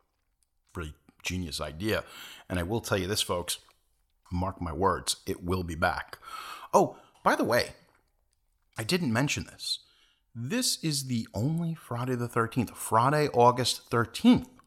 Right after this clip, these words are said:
is the only Friday the thirteenth in all of twenty twenty-one. So if you're gonna get brutally murdered, it, it's probably gonna happen this week.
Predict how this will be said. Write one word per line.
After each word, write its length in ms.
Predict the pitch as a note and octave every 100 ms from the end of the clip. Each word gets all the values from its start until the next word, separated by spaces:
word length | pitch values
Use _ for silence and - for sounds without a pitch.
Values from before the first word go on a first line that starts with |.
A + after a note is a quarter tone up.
| _
is 160 | D#3 E3
the 140 | F3+ -
only 500 | D#3+ B3 C#4 A#3 F2+
Friday 320 | - G#2 G2+
the 120 | G2
thirteenth 580 | F#2 G2 F#2+ - G2+ G2
in 140 | - A#2+ -
all 320 | A2 C3 C3+
of 100 | B2+
twenty 460 | - B2 A#2 A#2+ A#2 _
twenty-one. 520 | - G#2 G#2 D3+ F#3+ - - - - - _ _ _ -
So 440 | - B2 A#2 A2+ - - -
if 200 | C3 -
you're 160 | C3
gonna 360 | B2+ G2+ E3+ C4+
get 260 | B2 G2+ -
brutally 360 | G#2 F#2+ F2+
murdered, 440 | F2+ F2+ F2+ F#2 - _ _ -
it, 160 | G2+
it's 160 | F2 F#2+
probably 320 | - G2+ F2+
gonna 160 | F2 F2
happen 360 | F#2+ F2 F2
this 180 | F2 -
week. 300 | G2+ E2+ -